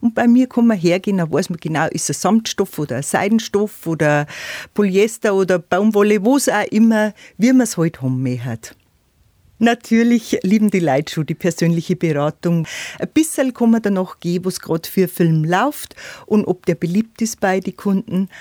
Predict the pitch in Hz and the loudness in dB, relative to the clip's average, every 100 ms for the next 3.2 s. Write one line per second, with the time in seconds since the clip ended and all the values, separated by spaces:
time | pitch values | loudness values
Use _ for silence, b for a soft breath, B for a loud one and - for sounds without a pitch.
0 | B B _ 160 156 - - 151 151 - | B B _ -2 -2 -4 -6 -4 -4 -4
1 | 156 147 - 156 156 151 - 147 147 160 | -6 -6 -8 -8 -8 -10 -8 -10 -10 -8
2 | - - 139 - - 175 185 233 220 247 | -4 -2 -4 -6 -4 0 2 2 2 4
3 | 262 | 4